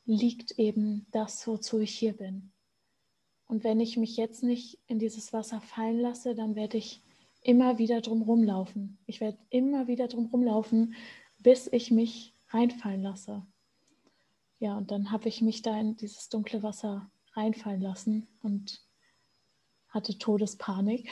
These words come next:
<laughs> Also es war nicht schön, es war alles andere als schön, weil ich, ja, jeder, der eine Phobie hat,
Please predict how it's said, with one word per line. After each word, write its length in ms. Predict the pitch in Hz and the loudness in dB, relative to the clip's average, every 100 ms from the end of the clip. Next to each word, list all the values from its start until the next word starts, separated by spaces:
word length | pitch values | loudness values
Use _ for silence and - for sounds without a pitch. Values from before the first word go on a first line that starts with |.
| - | -12
<laughs> 140 | - - | -6 2
Also 180 | 233 | 4
es 60 | 220 | 6
war 80 | 202 | 6
nicht 300 | 226 294 - | 6 6 4
schön, 360 | 254 233 269 | 6 6 4
es 160 | 269 - | -2 -6
war 240 | 208 208 - | -6 -6 0
alles 280 | 226 247 247 | 4 4 4
andere 260 | 233 226 | 0 0
als 240 | 226 233 - | -2 -2 0
schön, 380 | 233 240 285 | 0 -2 -4
weil 220 | 214 202 202 - - - - _ _ _ - | -4 -6 -6 -18 -20 -20 -20 _ _ _ -20
ich, 180 | - - _ _ _ _ _ - | -20 -20 _ _ _ _ _ -4
ja, 180 | 233 202 | 0 2
jeder, 300 | 196 214 208 | 4 4 4
der 140 | 208 | 2
eine 120 | 202 | 0
Phobie 400 | 202 233 226 226 | 0 -4 2 2
hat, 400 | 220 220 - - | 2 0 -2 -6